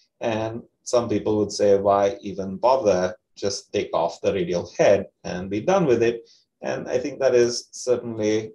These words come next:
an approach that can be considered, right? Um, the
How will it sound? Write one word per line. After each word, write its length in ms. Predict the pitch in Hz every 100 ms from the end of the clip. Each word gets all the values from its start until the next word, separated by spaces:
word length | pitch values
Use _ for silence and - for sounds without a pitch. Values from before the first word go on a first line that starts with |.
| _
an 140 | 104 98
approach 560 | 92 - 95 - -
that 240 | 98 87 -
can 160 | 95
be 80 | 92
considered, 500 | 90 85 92 80 - _ _ - _ _ _ _ _ _ _ _ _ _
right? 220 | 98 101 - _ _ - - - - - _ _ -
Um, 300 | 107 104 92 - _ _ _ _ - _ _
the 540 | 107 113 107 113 98